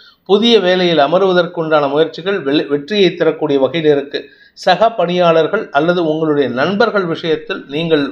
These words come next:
பேசக்கூடிய முன்கோபமான வார்த்தைகள் உங்களுக்கு எதிர்ப்புகளை சம்பாதிக்கக்கூடிய வாய்ப்பை ஏற்படுத்துகின்ற ஒரு குழப்பமான நாள்.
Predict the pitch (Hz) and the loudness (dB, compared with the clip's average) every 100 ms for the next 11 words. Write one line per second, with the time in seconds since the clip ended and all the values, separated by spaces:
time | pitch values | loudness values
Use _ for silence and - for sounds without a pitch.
0 | - _ 180 185 170 190 170 160 127 151 | -8 _ -2 0 -2 -2 -2 0 0 -2
1 | 175 180 196 185 175 175 147 147 147 151 | -6 -2 -2 0 0 2 2 0 -2 -6
2 | 202 247 - - _ 147 175 160 156 143 | -6 -6 -14 -20 _ -2 0 2 0 -2
3 | 139 202 208 208 196 175 139 147 175 175 | 0 2 2 2 0 0 -2 0 0 0
4 | 170 165 160 156 135 143 170 160 156 151 | -2 -8 -6 -2 2 2 0 -2 -2 0
5 | 156 147 139 139 180 151 - 147 156 160 | -2 -2 -6 -2 0 0 2 0 0 -2
6 | 160 160 139 131 | 0 0 2 0